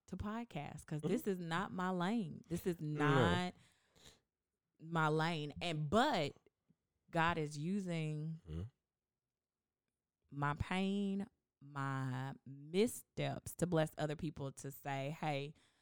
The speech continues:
Speaker 1: 'cause I, there is a misconception that I have my life together, and I don't. I'm rebellious. I'm hard-headed. Like, I
Speaker 2: Mm-hmm.
Speaker 1: get it wrong all the time. I get it wrong.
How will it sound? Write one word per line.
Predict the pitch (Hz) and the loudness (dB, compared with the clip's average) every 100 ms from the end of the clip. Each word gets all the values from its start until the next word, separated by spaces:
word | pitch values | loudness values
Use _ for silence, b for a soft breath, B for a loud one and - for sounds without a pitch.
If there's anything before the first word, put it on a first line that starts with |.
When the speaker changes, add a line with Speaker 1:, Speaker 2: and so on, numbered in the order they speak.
| b b b _ _ _ - | b b b _ _ _ -2
Speaker 1:
'cause | 233 | 4
I, | 226 | 4
there | 190 214 | 4 6
is | 262 294 294 | 6 4 2
a | 180 | 0
misconception | 160 165 - 151 147 147 147 | 0 -4 -6 -4 -4 -4 -4
that | 139 135 | -2 -2
I | 143 | -4
have | 156 143 147 | -2 -4 -2
my | 143 | -2
life | 143 143 147 | -2 -2 -4
together, | 170 151 151 160 | -4 -4 -4 -6
and | 254 349 | -6 -4
I | 392 - | -6 -6
don't. | 277 294 370 339 214 - - - | -4 -2 -2 0 0 -2 -6 -6
I'm | 339 440 | -2 -2
rebellious. | 415 320 359 415 _ - 277 214 175 151 151 - _ | 0 0 0 -2 _ -12 -6 -2 -2 -2 -6 -10 _
I'm | 330 403 | -6 -2
hard-headed. | - 370 403 415 320 214 156 135 147 - - - | 0 2 0 -2 0 2 2 0 0 -6 -14 0
Like, | 214 214 | 2 4
I | - | 2
Speaker 2:
Mm-hmm. | 285 | 4
Speaker 1:
get | 392 392 | 2 4
it | 359 | 2
wrong | 330 339 339 - - | 0 -2 -2 -4 4
all | 285 381 403 320 247 196 196 | 6 8 6 2 -2 -6 -10
the | 165 185 - | -10 -10 -2
time. | 226 427 453 311 180 151 135 101 95 B B B B B B B B _ _ _ _ - | 0 0 0 0 2 2 2 -2 -8 B B B B B B B B _ _ _ _ -4
I | 311 | 2
get | 403 370 | 4 4
it | |
wrong. | 285 277 269 220 170 156 | 2 4 6 6 4 -2